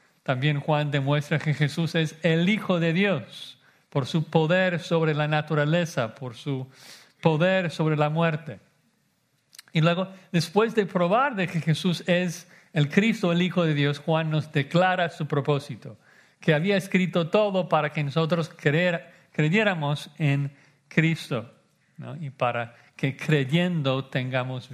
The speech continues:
vida en su nombre. Y la verdad es que es, es lo más importante de la vida. Si no crees en Cristo hoy, nada más importa. Lo más que, que te urge es abandonar tu pecado y acudir a Cristo para recibir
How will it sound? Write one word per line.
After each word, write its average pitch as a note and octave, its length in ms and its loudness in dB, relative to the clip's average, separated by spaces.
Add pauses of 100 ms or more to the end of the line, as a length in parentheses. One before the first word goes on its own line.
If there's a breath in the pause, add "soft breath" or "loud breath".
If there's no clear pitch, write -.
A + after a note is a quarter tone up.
(140)
vida C3+ 600 0 (380 soft breath)
en B2 420 -4 (160)
su - 300 -4
nombre. C3+ 460 -2 (600)
Y B2 220 -14 (480 soft breath)
la C3+ 120 2
verdad E3 280 2
es D#3+ 160 -4
que D#3+ 320 0
es, D#3 160 -4
es D#3+ 180 2
lo E3 140 2
más D#3+ 440 0
importante E3 720 0
de C#3+ 80 2
la C#3+ 120 2
vida. D#3+ 280 2
Si C#3+ 200 -4
no D#3+ 360 -2
crees F3+ 420 0
en D3 180 0
Cristo E3 460 0
hoy, D3+ 320 0 (360 loud breath)
nada E3 340 2
más E3 260 -2
importa. C#3+ 540 -2 (500 soft breath)
Lo D#3+ 200 0
más D#3 420 0
que, - 420 -6
que D3+ 140 0
te C#3+ 200 0
urge E3+ 460 0
es C#3 100 -2
abandonar D3 720 0
tu E3+ 100 -6
pecado D#3+ 460 0
y D#3 340 -2
acudir D#3+ 800 0
a C#3+ 160 0
Cristo F#3 480 0
para C#3 180 0
recibir C#3 640 -4